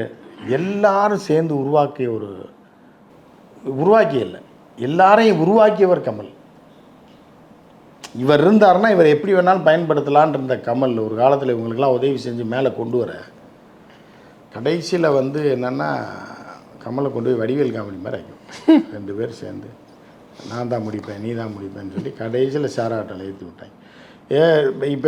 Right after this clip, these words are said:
என்ன ஆயிடுச்சுன்னா, ஒரு மாபெரும் கலைஞனோட வயசை பேஸ் பண்ண அந்த அஞ்சு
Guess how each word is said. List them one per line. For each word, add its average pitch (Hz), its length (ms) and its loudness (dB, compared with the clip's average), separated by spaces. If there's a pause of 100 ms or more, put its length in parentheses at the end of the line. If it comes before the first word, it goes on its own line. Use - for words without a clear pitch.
என்ன 208 180 0
ஆயிடுச்சுன்னா, 180 420 2 (320)
ஒரு 139 100 -2 (100)
மாபெரும் 190 560 2
கலைஞனோட 143 440 0 (320)
வயசை 208 420 4 (100)
பேஸ் 139 200 0
பண்ண 117 180 -4
அந்த 110 160 -2
அஞ்சு 190 240 2